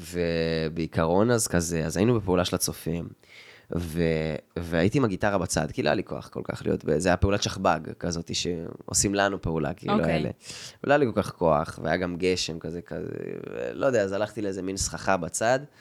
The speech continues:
Speaker 1: וניגנתי קצת, וכזה, פתאום כזה ראיתי איזה חבר אחר, שהוא איתי בכיתה,
Speaker 2: מהמם.
Speaker 1: יושב שם,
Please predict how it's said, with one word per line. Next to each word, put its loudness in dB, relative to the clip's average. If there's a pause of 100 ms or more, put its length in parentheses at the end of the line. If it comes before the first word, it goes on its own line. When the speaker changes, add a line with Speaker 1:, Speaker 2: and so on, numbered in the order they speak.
(580)
Speaker 1:
וניגנתי -2
קצת, -4 (760)
וכזה, 4
פתאום 0
כזה 4
ראיתי 4
איזה 0
חבר 0
אחר, 2
שהוא -6
איתי 0
בכיתה, 2 (200)
Speaker 2:
מהמם. 2 (140)
Speaker 1:
יושב 4
שם, 2